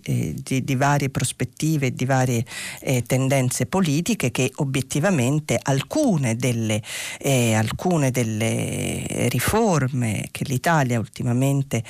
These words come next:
ha portato, eh, in, in Europa non sono state condivise da molti paesi. Questo è un dato di fatto, oltre che un'opinione di Campi che, eh, vi ravvisa un difetto di credibilità. Però trovo che appunto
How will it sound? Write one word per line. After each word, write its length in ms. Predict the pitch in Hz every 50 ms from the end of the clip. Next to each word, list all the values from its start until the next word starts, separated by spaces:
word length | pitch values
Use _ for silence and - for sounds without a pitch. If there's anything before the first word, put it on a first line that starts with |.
| - - - - -
ha 120 | 147 139
portato, 1040 | - - 131 131 123 - - - 190 185 170 143 127 120 - - 107 113 110 101 - -
eh, 800 | - 127 117 110 107 107 107 107 107 107 107 110 - 104 - - - -
in, 600 | 139 135 127 123 120 117 110 104 101 104 - - -
in 160 | - 127 123
Europa 640 | 131 143 143 135 127 113 113 135 - - 190 202 165
non 220 | - 127 131 117 -
sono 300 | - - 131 139 170 175
state 580 | - - - - 127 123 135 151 - 139 120 - - - - - -
condivise 960 | - 165 143 139 143 170 214 208 165 127 117 147 196 190 - 175 123 107 107 -
da 140 | 135 131 123
molti 440 | 120 113 110 117 127 - - -
paesi. 520 | - - 156 - 190 151 120 113 - - -
Questo 380 | - 120 - - - 131 117
è 60 | - 131
un 140 | 117 117
dato 220 | 110 110 107 - 120
di 100 | 110 -
fatto, 560 | - - 135 113 104 113 - _ - - 104 - - - - - - - -
oltre 360 | 135 139 120 - - 123 117
che 80 | -
un'opinione 640 | 113 110 113 113 104 120 113 113 113 110 110 110 107 104
di 120 | 101 113
Campi 440 | - - 123 143 175 190 165 - 123
che, 200 | - 120 107 - -
eh, 440 | - - 117 - 113 101 95 92 - -
vi 480 | - - - - - 147 143 139 139
ravvisa 460 | 131 127 127 131 135 143 147 139 139
un 120 | 127 127 127
difetto 440 | 123 127 - 131 123 120 - - 131
di 120 | 127 -
credibilità. 760 | - - 131 117 120 127 135 131 123 113 123 127 - - 143 - - - - - -
Però 160 | - 196 165 151
trovo 240 | - - 139 131 135
che 80 | -
appunto 440 | 135 - 156 135 127 127 - - -